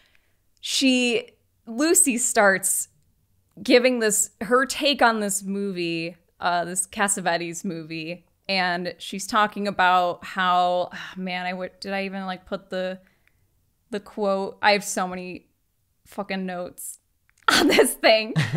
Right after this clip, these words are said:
Speaker 1: Uh, basically, she word for word, um, quotes this review of A Woman Under the Influence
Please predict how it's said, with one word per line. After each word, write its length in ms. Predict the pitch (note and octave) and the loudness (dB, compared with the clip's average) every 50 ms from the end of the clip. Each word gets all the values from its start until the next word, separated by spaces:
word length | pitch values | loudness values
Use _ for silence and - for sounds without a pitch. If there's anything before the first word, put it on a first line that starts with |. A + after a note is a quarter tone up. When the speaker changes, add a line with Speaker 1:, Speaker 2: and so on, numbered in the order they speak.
| D#3+ B2+ - - - | -4 -6 -8 -4 2
Speaker 1:
Uh, 560 | - C4+ C4 B3+ B3 A#3 A#3 A3+ A3 G#3 G#3+ | 6 8 10 10 12 12 10 10 8 6 2
basically, 580 | - G4 G#4 A#4 D#4 E4+ F4 C4+ E4+ D#4+ D#4 D4+ | 4 6 6 6 6 6 0 0 2 2 2 0
she 480 | C4+ - - D4+ C#4 C4+ C4+ C4+ C4+ A#3 | 0 -2 -2 -2 0 0 0 0 -2 -2
word 400 | - A#3 A#3+ B3+ C4+ C#4+ C#4 C#4 | -2 2 4 4 4 4 2 0
for 200 | - C4 C4 A3+ | -4 -4 -4 -4
word, 680 | G3+ G3 G#3+ A3 G#3+ G#3 G3+ G3 F#3 F3+ F3 E3 F3 - - _ _ _ _ - | -2 0 2 4 4 4 4 2 2 0 -2 -4 -6 -8 -10 _ _ _ _ 2
um, 500 | G3 G3+ G3 F#3+ F#3 F3+ F3 E3+ E3+ F3 - - _ _ _ _ _ _ _ _ _ _ _ _ _ _ _ _ _ | 2 4 4 4 2 0 -2 -4 -8 -10 -10 -12 _ _ _ _ _ _ _ _ _ _ _ _ _ _ _ _ _
quotes 720 | - - - C4+ B3 A#3 A3+ A3+ G#3 - - - - - _ - | -20 -6 4 6 6 8 8 6 4 0 -2 -2 -4 -6 _ -4
this 280 | G#3 G#3 G#3 G3+ - | -2 -2 -2 -2 -2
review 600 | G#3+ G#3+ G3+ F3+ F#3 F3+ F#3+ G3 F#3+ F#3 F#3 F3+ | -2 -4 -4 -4 -4 -4 -2 0 0 0 0 2
of 280 | - F3+ F3+ F3+ F#3 F#3 | 4 4 4 4 2 0
A 60 | G3 | -4
Woman 280 | F#3+ F#3 F#3 F#3 F#3 F3 | -4 -4 -6 -6 -6 -6
Under 240 | D#3+ F3 F3 E3+ E3+ | -6 -6 -8 -8 -8
the 160 | - F3 - | -8 -10 -10
Influence 720 | - E3 E3 F#3+ - F3+ F3 E3+ - F3+ F3+ - - - | -10 -12 -14 -14 -12 -12 -10 -10 -10 -10 -10 -10 -12 -12